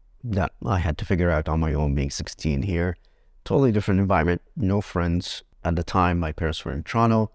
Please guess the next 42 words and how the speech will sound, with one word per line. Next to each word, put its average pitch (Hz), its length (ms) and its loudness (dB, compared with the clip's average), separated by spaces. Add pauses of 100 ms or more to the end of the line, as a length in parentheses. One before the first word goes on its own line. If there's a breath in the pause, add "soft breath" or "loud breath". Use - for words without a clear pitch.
(360)
I 95 160 2
got 87 160 2
accepted 76 640 -2
into 80 460 -4
Hamilton 98 480 0
McMaster 69 440 -4
University. 98 680 0 (500)
So 78 220 0
I 82 120 2
had 92 180 0
to 92 80 0
find - 240 -4
a 69 40 -6
place 110 320 0
to 107 100 -2
live. 85 380 0 (160)
I 92 120 -6
had 92 260 -2
to 90 120 -2 (140)
pay 107 180 2
for - 200 -2
rent. 90 420 -2 (320)
My 101 200 -2
parents 120 360 0
would 98 100 0
not - 140 -4
have 101 200 -6
the - 120 -2
ability 90 580 2
to, - 420 -6
to - 120 -4
pay - 220 0
that 73 200 -4
for - 140 -6
me, 76 120 -2
so - 200 -6
I 87 140 0
had 80 180 -6
to - 80 -8
figure - 220 -4
that - 140 -4
out. - 180 -14